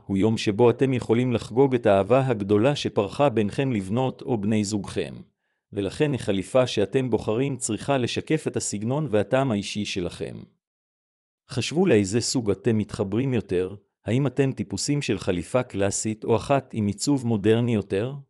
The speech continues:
כך תוכלו לבחור אחת שמייצגת את הטעם הייחודי שלכם. שתיים, לא חייבים רק שחור לבן.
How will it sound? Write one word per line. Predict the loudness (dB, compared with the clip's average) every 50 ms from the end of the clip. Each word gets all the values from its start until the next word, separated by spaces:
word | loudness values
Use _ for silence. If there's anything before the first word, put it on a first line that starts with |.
| _ _ _ _ _ _ _ _ _ _ _ _ _ _ _ _ _ _
כך | _ 2 2 2 0
תוכלו | -6 -8 -6 -2 2 2 4
לבחור | 4 2 0 -2 -2 2 2 4 4 2
אחת | 0 0 0 0 0 0
שמייצגת | 0 -2 0 0 0 -2 2 2 2 2 2 0 -2
את | 0 -2
הטעם | -2 -2 2 2 2 4 4
הייחודי | 2 0 0 -2 -6 -4 -2 -2 -2
שלכם. | -2 -2 -4 -4 -4 -6 -8 -10 -10 -10 -14 -18 -20 _ _ _ _ _ _ _ _ _ _ _ _ _ _ _ _ _ _
שתיים, | _ -14 -2 2 2 4 4 2 0 -4 -8 -14 _ _ _
לא | 2 4 4
חייבים | 4 4 2 2 4 2 2 0 0 0 -2
רק | 0 -2 -2 -2 -2
שחור | -4 -4 -4 0 2 2 4 4
לבן. | 2 0 0 -4 -6 -6 -8 -14